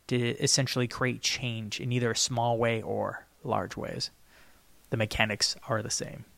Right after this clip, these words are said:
If this podcast has been helpful to you, please go and leave it a five-star rating. It means the world to me for every time someone goes and leaves some votes. And even if it's not a five-star, give it the number of stars you think it's worth.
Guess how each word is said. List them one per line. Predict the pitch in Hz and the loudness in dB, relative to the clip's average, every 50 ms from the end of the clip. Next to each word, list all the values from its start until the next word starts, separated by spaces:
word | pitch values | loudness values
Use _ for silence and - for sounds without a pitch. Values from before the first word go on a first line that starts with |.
| - - - | -20 -10 -10
If | - - | -2 0
this | 143 131 | 0 0
podcast | - - 131 135 135 - 135 131 135 - - - | 4 6 6 6 6 4 0 0 0 0 0 -2
has | 135 113 | -2 -2
been | 113 - 127 120 117 | 2 2 2 2 2
helpful | - - - - - 139 160 - - 117 104 | -2 -8 -12 2 2 2 2 4 2 2 4
to | - - | 2 -2
you, | 113 110 110 107 110 110 - - - - - - - - - _ - - | -2 0 0 0 0 -2 -4 -6 -20 -20 -20 -20 -20 -20 -20 _ 6 8
please | - - 143 147 160 170 165 165 175 170 - - - 135 | 8 8 10 8 8 8 6 4 2 0 -2 -4 -2 2
go | 127 139 135 139 139 | 4 6 8 6 6
and | - 143 127 123 123 | 4 0 -2 0 0
leave | 131 139 147 139 135 | 2 2 2 4 2
it | 143 - - | 0 2 2
a | 139 120 | 0 0
five-star | 117 - - - 131 123 127 127 131 127 127 - - - - 135 117 113 113 117 113 117 120 143 - - | 0 -4 -2 2 4 4 6 6 4 2 0 -2 -2 2 4 6 6 6 6 6 4 2 0 -4 -12 -10
rating. | - 143 117 117 117 117 113 113 110 107 107 - - - - - - - - - | -6 0 2 4 4 4 2 0 -2 -2 -6 -8 -12 -20 -20 -20 -20 -20 -2 2
It | 131 131 - | 2 2 4
means | 143 127 127 135 135 135 131 123 | 4 2 4 4 4 4 2 2
the | - 135 | 2 2
world | 120 120 131 135 135 131 | 2 4 6 6 4 4
to | - 127 | 2 -2
me | 127 123 120 | -2 -4 -2
for | - 127 - - | -2 -2 4 4
every | 127 135 151 147 | 6 8 8 6
time | 143 - 156 147 147 | 6 6 4 6 6
someone | 143 - 151 143 139 135 123 | 8 6 8 8 8 4 6
goes | 135 135 131 131 131 - | 6 8 8 8 6 6
and | - - 131 131 127 | 4 2 2 2 4
leaves | 131 131 127 123 - - 139 | 4 4 4 4 2 0 2
some | - - 131 123 | 2 2 2 2
votes. | 113 117 127 127 127 - | 2 4 4 4 4 2
And | 151 160 | 2 2
even | 190 247 311 415 349 | 2 8 8 8 8
if | 302 - | 8 4
it's | 311 - - | 2 2 6
not | 254 247 220 | 6 6 6
a | 165 | 6
five-star, | - - 139 131 123 - - 123 123 | 4 4 4 4 4 2 0 0 0
give | 120 120 180 226 | 0 -2 -4 -6
it | - | -2
the | - 277 220 202 - | -4 -4 -6 -4 2
number | 202 214 220 214 190 | 4 6 8 8 8
of | 170 - | 8 6
stars | - - 170 165 165 143 127 | 6 6 8 8 8 8 8
you | 160 170 | 4 4
think | 160 - 156 139 - | 6 4 2 4 2
it's | 135 - | 0 -2
worth. | - 117 123 120 101 - - - - | -2 -2 -2 -2 -2 -4 -6 -10 -12